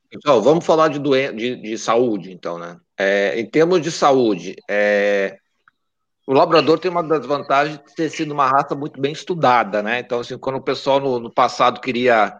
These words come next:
queria estudar alguma coisa de cachorro, pegava os labradores e metia os, a estudar. Então, assim, tem uma série de exames, uma série de, de, de, de controles que a gente já sabe do labrador,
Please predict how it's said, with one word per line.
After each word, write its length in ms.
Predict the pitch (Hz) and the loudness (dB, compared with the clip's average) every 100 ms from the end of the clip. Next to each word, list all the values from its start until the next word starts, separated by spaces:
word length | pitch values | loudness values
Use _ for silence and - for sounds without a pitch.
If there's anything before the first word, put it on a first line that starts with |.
| _ _ _ | _ _ _
queria 200 | 127 123 | -2 0
estudar 800 | 120 - 117 123 127 110 101 90 | 0 -2 2 4 6 4 2 -2
alguma 320 | 104 120 113 | -4 0 0
coisa 220 | 131 120 | 0 -4
de 100 | 117 | -4
cachorro, 420 | - 131 - 151 | -2 -2 0 -2
pegava 380 | 180 165 143 139 | 0 2 2 2
os 60 | 139 | 0
labradores 720 | 147 147 165 156 165 180 190 | 2 4 2 2 2 2 0
e 100 | 202 | -4
metia 440 | 254 202 - 170 185 | -4 -4 0 0 2
os, 240 | 190 - - - | -2 -10 -18 -8
a 120 | - 160 | 0 0
estudar. 440 | 165 208 180 117 | 0 0 2 2
Então, 180 | 104 143 | 0 -6
assim, 320 | 143 135 113 _ | -6 -10 -16 _
tem 120 | 135 | -8
uma 180 | 160 156 | -2 -2
série 460 | - - 147 185 175 | -4 -2 0 2 -2
de 160 | 123 | -4
exames, 560 | 139 82 107 143 123 95 | -6 -4 -4 -4 -6 -12
uma 160 | 101 101 | -12 -12
série 400 | - 117 120 104 | -6 -4 -4 -8
de, 240 | 101 98 | -12 -14
de, 280 | - 98 92 | -14 -16 -18
de, 180 | _ 82 85 _ _ _ _ _ _ _ | _ -20 -20 _ _ _ _ _ _ _
de 80 | - | -6
controles 560 | 120 117 117 120 127 127 | -2 -2 2 2 2 0
que 100 | 139 | 0
a 40 | |
gente 220 | 127 135 147 | 0 -2 -2
já 80 | 135 | -2
sabe 320 | 143 131 123 | 2 2 2
do 60 | 131 | 0
labrador, 580 | 139 151 143 113 98 | 2 2 2 2 0